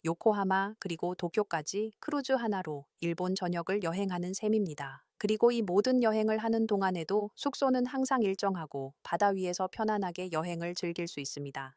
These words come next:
이 점은 크루즈 여행만의 독특한 매력입니다. 여러분은 매일 다른 도시에서 다양한 문화를 경험하고 전혀 다른 풍경을 볼 수 있습니다. 그러나 그때마다 숙소는 바뀌지 않으며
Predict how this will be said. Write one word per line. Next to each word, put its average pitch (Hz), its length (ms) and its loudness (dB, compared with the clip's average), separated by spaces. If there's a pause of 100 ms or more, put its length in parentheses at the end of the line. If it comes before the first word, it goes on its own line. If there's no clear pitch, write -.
이 190 120 -2
점은 214 400 2
크루즈 277 400 -4
여행만의 196 680 0
독특한 214 580 -2
매력입니다. 143 840 -6
여러분은 208 580 2
매일 180 300 0
다른 185 320 -4
도시에서 180 720 -4
다양한 190 520 0
문화를 185 480 -2
경험하고 151 640 -6 (100)
전혀 196 340 2
다른 185 300 -4
풍경을 214 480 -2
볼 185 140 -4
수 180 160 -8
있습니다. 139 560 -10 (540)
그러나 233 340 6
그때마다 233 640 2
숙소는 262 480 -2
바뀌지 208 400 -4
않으며 190 480 -2